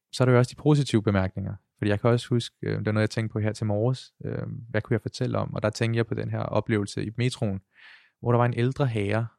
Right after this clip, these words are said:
og jeg tænker, "Åh nej, nu står han rigtig og kigger på mig." Han, det var, det var måske ikke, øhm,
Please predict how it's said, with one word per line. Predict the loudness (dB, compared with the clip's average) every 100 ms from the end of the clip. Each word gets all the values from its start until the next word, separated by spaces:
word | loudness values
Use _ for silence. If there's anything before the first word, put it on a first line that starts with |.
| _
og | -6
jeg | -4
tænker, | -4 -6
"Åh | -4
nej, | -4 -6 -10 -10
nu |
står | -6 -6 -8
han | -8 -10
rigtig | -10 -6
og |
kigger | -2 2 4
på | 4
mig." | 4 2 -2 _ _ _
Han, | -6 -6 -14 _ _ _ -2
det | -2
var, | 0
det | -2
var | 0
måske | 0
ikke, | 0 4 4 4
øhm, | 0 -6